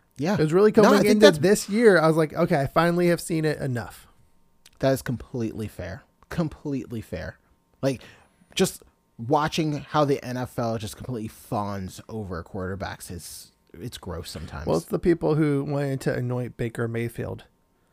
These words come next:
Speaker 2: after
Speaker 1: <laughs>
Speaker 2: one year. People who wanted to do, fuck, the Patriots quarterback.
Speaker 1: Jimmy Garoppolo.
Speaker 2: Well, no.
Speaker 1: No, Mac Jones.
Speaker 2: Mac Jones. Mac Jones. His rookie season, everyone was like, "Oh, he's the next great quarterback." And we were sitting here going,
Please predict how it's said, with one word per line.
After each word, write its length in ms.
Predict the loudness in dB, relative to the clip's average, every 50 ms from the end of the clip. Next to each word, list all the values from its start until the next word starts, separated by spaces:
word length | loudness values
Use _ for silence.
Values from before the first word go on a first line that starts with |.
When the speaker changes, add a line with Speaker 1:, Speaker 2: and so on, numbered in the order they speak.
| _ _ _ -6
Speaker 2:
after 260 | -6 -6 -4 -2 -2
Speaker 1:
<laughs> 100 | 0 0
Speaker 2:
one 160 | 0 0 -2
year. 280 | -2 -2 -2 -2 -4 -6 -6 -4
People 340 | -4 -4 -2 0 0 2
who 100 | 2 2
wanted 220 | 2 0 0 0 -2
to 80 | -2 -2
do, 540 | 0 0 0 0 0 0 0 -2 -2 -4 -8 _ -12 -12 -12 -12 -12 -18 -14 -10
fuck, 320 | -8 -8 -8 -8 -10 -12 -12 -12 -12 -12 -8
the 160 | -4 -2 0
Patriots 440 | 2 2 2 2 2 0 -2 -2 -2
quarterback. 480 | 0 0 0 2 0 -2 -6 -8 -10 -14 -20 -20 -20 _ _ _ _ _ _ _ _ _ _ -20 -20 _ _ _ 0
Speaker 1:
Jimmy 240 | 0 2 2 2 0
Garoppolo. 560 | 0 0 0 0 -2 -4 -6 -4 -4 -6 -8 _ _ _ _ -4
Speaker 2:
Well, 100 | -2 0
no. 80 | 4
Speaker 1:
No, 120 | 4 4 6
Mac 200 | 6 4 4 4
Jones. 180 | 2 2 4
Speaker 2:
Mac 200 | 4 2 2 2 2
Jones. 360 | 2 4 4 2 0 -2 -2
Mac 180 | -2 -2 -2 0
Jones. 300 | 0 0 -2 -2 -2 -6 -14 -20 -20 -20 _ _ -6
His 220 | 2 2 4 6
rookie 260 | 6 6 6 6 2 0
season, 300 | 2 2 0 2 2 2
everyone 220 | 4 4 4 4
was 80 | 2 2
like, 100 | 0 0
"Oh, 180 | 4 6 6
he's 160 | 6 6 6
the 120 | 4 2 2
next 200 | 2 0 0 0
great 160 | 0 0 0
quarterback." 380 | 0 -2 -2 0 0 -2 -2 0
And 80 | 0 2
we 120 | 4 4
were 140 | 4 4 4
sitting 320 | 4 4 4 6 6 6 4
here 120 | 2 2
going, 280 | 2 2 2 0 0